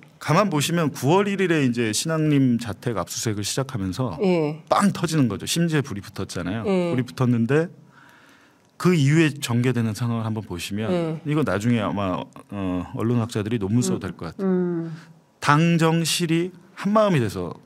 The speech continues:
Speaker 1: 굉장히
Speaker 2: 음.
Speaker 1: 일사불란하게 움직입니다.
Speaker 2: 음.
Speaker 1: 그리고 이동관 방통위원장 뭐라 그래요? 예. 그것이 바로 제가 말씀드리는 원 스트라이크 아웃입니다.
Speaker 2: 그러니까요.
Speaker 1: 장제원이 묻고 이동관이 답하고
Speaker 2: 네.
Speaker 1: 좀 이따 국민의힘이,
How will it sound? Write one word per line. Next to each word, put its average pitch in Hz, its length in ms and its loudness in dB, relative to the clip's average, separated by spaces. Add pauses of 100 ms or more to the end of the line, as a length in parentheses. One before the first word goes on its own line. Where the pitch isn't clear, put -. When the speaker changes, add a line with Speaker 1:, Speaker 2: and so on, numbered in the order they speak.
Speaker 1:
굉장히 170 380 2
Speaker 2:
음. 127 40 4
Speaker 1:
일사불란하게 95 640 -2
움직입니다. - 560 -10 (180)
Speaker 2:
음. 165 220 -4 (100)
Speaker 1:
그리고 147 160 2
이동관 127 560 0 (160)
방통위원장 107 540 -4
뭐라 80 240 -8
그래요? - 360 -12 (160)
예. 95 80 -14 (340)
그것이 139 320 0
바로 110 240 0
제가 92 420 -4
말씀드리는 82 520 -4
원 92 160 -4
스트라이크 - 460 -6
아웃입니다. 87 420 -2
Speaker 2:
그러니까요. 160 320 -2
Speaker 1:
장제원이 151 520 4
묻고 120 240 0
이동관이 110 420 0
답하고 - 420 -10
Speaker 2:
네. 180 120 0
Speaker 1:
좀 175 120 4
이따 151 240 4
국민의힘이, 127 640 2